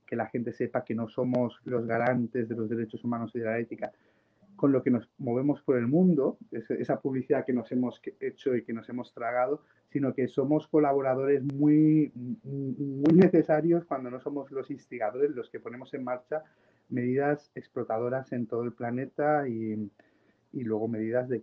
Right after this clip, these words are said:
para criminalizar. Entonces, creo que es, es fundamental hacer, informar lo más posible por todos los medios que se pueda de que esto existe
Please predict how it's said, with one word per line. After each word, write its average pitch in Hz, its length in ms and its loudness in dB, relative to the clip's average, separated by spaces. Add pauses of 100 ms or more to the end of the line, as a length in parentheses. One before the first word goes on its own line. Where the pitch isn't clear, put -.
para 117 200 -4
criminalizar. 104 720 -6 (1300)
Entonces, 131 400 -2
creo 123 260 -2
que 127 120 -2
es, - 180 -6
es 139 140 -10
fundamental 131 800 -2 (920)
hacer, 123 560 2 (120)
informar 135 480 0
lo 139 60 0
más 131 180 -2
posible 131 320 -4
por 127 220 -4
todos 120 240 -2
los 107 180 -4
medios 117 500 -4
que 110 120 -6
se 107 120 -12
pueda 104 300 -6 (720)
de 120 160 -10
que - 140 -12
esto - 160 -14
existe - 440 -16